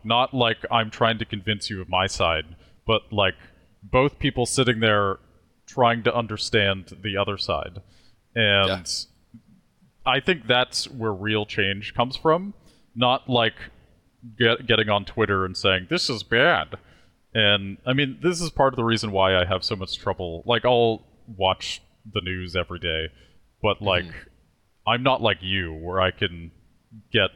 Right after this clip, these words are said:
Speaker 1: really opinionated about things and start talking about it. 'Cause I, it just feels like so much of what is happening is ideological. It's about trying to seem like you're the good guy, as opposed to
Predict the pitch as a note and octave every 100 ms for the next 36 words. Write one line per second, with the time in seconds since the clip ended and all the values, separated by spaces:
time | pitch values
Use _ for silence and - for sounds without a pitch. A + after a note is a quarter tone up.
0 | - G#2+ F#2+ F2+ - A#2+ G#2 G2 E2+ F2
1 | F2+ - F#2+ E2+ E2+ F2+ F2+ E2+ E2 -
2 | _ _ _ _ _ - A#2 _ - -
3 | A2+ F#2+ - _ - A#2 A#2 A#2 G2 G#2
4 | C#3 B2+ B2 D3 D#3 - F3+ E3 D#3 C3
5 | - E3+ D#3 C#3+ C#3+ - - B2+ G#2+ A#2
6 | - _ _ _ _ _ _ - A2+ -
7 | G#2 - C#3 E3 F#3 - _ _ _ _
8 | - A#2+ - A#2+ A2+ A2 G2+ G2+ G#2+ F2+
9 | D2 - _ - A2+ - - - - A2+
10 | G#2+ G#2+ G#2 - _ _ _ _ - B2+
11 | A2+ G#2+ - - - A2 G#2 G2 F#2+ -
12 | _ _ - G#2 F#2+ G#2 G2+ G2 G#2 G#2
13 | F#2 A2 A2+ C#3+ D3 _ - A2 A2+ -
14 | A2+ G#2 - - G#2 G2 F#2